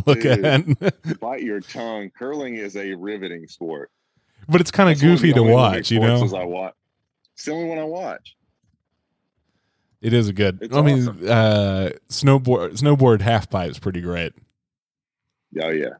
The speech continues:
Speaker 2: that's true. Oh, yeah, snowboarding has been in for a long time.
Speaker 1: Yeah, that's what's so weird. Why skateboarding hasn't.
Speaker 2: Yeah,
Speaker 1: Is
Speaker 2: that
Speaker 1: it
Speaker 2: is weird.
Speaker 1: race walking. Here we go.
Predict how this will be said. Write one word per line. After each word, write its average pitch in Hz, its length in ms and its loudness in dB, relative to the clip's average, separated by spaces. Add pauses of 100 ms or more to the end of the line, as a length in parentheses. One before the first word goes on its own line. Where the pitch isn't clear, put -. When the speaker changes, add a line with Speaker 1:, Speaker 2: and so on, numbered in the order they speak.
Speaker 2:
that's 98 160 -4
true. 71 260 -6 (1200)
Oh, 175 80 0
yeah, 190 140 2
snowboarding 208 560 0
has 110 120 0
been 131 200 0
in 127 120 2
for 113 140 -2
a 101 60 2
long 92 420 0
time. 64 320 -8 (600)
Speaker 1:
Yeah, 127 240 6
that's 160 240 4
what's 139 180 2
so 110 160 6
weird. 101 460 4
Why 117 160 4
skateboarding 104 600 2
hasn't. 92 440 -2 (1160)
Speaker 2:
Yeah, 110 180 -4
Speaker 1:
Is 82 60 0
Speaker 2:
that 92 100 0
Speaker 1:
it 110 80 0
Speaker 2:
is - 160 -6
weird. 71 300 -6 (160)
Speaker 1:
race 107 340 4
walking. 76 680 -4
Here 95 220 0
we 87 120 2
go. 80 340 0